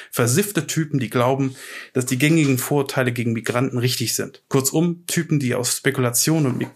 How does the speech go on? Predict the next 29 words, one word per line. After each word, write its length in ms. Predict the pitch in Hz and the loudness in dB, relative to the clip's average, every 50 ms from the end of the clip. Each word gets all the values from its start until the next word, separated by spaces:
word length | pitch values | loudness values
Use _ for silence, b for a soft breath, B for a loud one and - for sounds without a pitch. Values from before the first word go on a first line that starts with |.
| - - | -16 -8
mikroskopisch 680 | - 147 - - 127 123 - - - 196 196 - - - | -6 -6 -4 -2 -2 -2 -2 0 0 -2 0 0 -4 -4
kleinem 280 | - - 151 117 113 113 | -2 0 0 0 2 2
Wissen 300 | 143 160 - - 160 147 | 0 0 0 0 0 -2
gefährliche 500 | 135 123 - - 147 143 139 123 - 139 | -2 -4 -2 0 0 0 0 -2 -4 -4
Pseudofakten 760 | 127 - - - 135 131 123 120 - - 120 - _ - 120 | -2 0 0 2 2 2 0 -2 -4 -6 -8 -10 _ -4 -2
machen, 320 | 117 113 - 139 147 147 B B B B B B B - | -2 -2 -2 -2 -4 -4 B B B B B B B -4
die 100 | 139 131 | -2 0
für 160 | 127 131 127 | 2 2 2
sie 120 | 123 131 | 2 2
die 120 | 131 131 123 | 0 0 -2
pure 460 | 123 - - - 185 151 147 127 123 - - | -4 -4 -2 0 0 2 0 -2 -2 -4 -4
Gewissheit 460 | 139 120 135 131 - - 98 - - | -2 0 0 0 0 0 -2 -4 -6
darstellen. 460 | 101 95 - - - 110 101 101 - b b b b b b b b | -8 -8 -6 -4 -2 -2 -4 -4 -8 b b b b b b b b
Hier 160 | 135 139 135 | 2 2 2
wird 120 | 139 - | 2 0
ge-, 180 | - 127 123 - - _ | -2 -2 -2 -4 -4 _
beschrieben, 680 | 139 120 120 - - 170 185 190 185 180 175 175 175 B B B B B | 0 0 0 0 2 2 2 2 2 2 2 0 -4 B B B B B
wie 100 | - 123 | 0 0
die 180 | 120 117 120 - - | 0 0 -2 -2 0
Ursuppe 500 | 160 185 190 160 139 151 147 147 - 127 | 4 4 4 4 4 2 0 0 -2 -2
jeder 300 | 113 120 135 131 127 117 | 0 0 2 2 2 2
rechten 320 | 127 135 - - - 127 | 0 -2 -2 -2 -2 0
Gesinnung 400 | 123 117 120 131 123 113 101 - | 0 2 4 4 4 2 2 -2
entsteht. 640 | - 127 104 - - - - - - - - - _ _ _ | -4 -4 -2 -2 -2 -2 -4 -6 -6 -8 -10 -10 _ _ _
Das 220 | - 117 120 127 | 0 0 2 2
ist 280 | 156 170 - - - - | 2 0 0 0 -2 -2
auf 160 | - 135 - | -2 -2 0
den 220 | - 131 123 123 123 | 2 2 2 0 0
Punkt. 520 | - - 117 - - - - - - - | 0 0 0 0 -2 -6 -8 -8 -10 -12